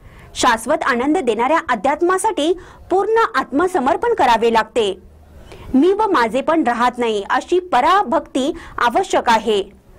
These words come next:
अध्यात्म लाभ ज्ञानाने होईल, त्यासाठी भक्तीची आवश्यकता आहे.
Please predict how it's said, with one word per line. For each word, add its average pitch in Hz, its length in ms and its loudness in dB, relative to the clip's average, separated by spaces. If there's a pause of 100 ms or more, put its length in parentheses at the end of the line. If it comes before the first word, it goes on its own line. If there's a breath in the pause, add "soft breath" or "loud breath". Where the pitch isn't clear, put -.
(400 loud breath)
अध्यात्म 381 520 0
लाभ 339 260 4
ज्ञानाने 254 500 0
होईल, 285 380 0
त्यासाठी 320 460 0
भक्तीची 359 500 -2
आवश्यकता 254 560 0
आहे. 220 340 0